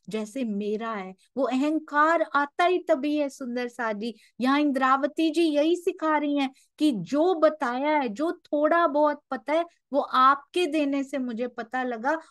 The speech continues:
और जो मुझे पता है उससे तो पूर्ण रूप से आपको पता, उससे तो कहीं ज्यादा,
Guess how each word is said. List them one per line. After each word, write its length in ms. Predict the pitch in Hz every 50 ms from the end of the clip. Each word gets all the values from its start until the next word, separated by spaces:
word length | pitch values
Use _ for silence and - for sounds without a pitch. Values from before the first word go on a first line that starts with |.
| _ -
और 140 | - 285 269
जो 260 | 226 202 240 302 320
मुझे 460 | 302 277 254 247 254 214 220 294 330 330
पता 320 | 330 - 277 269 - 294
है 100 | 311 320
उससे 480 | 311 277 247 - - - - 302 294 294
तो 320 | 302 - 311 311 311 _ _ _ _ -
पूर्ण 440 | - 302 330 349 370 381 349 339 330
रूप 380 | 311 247 247 277 320 359 359 359
से 240 | - - - 330 311
आपको 420 | 302 285 269 269 _ - 294 294
पता, 340 | 285 - 262 262 - 285 302
उससे 320 | 302 277 - - - 285
तो 140 | 277 - 269
कहीं 420 | 262 - 233 240 240 254 277 285
ज्यादा, 400 | 254 240 240 226 214 220 269 294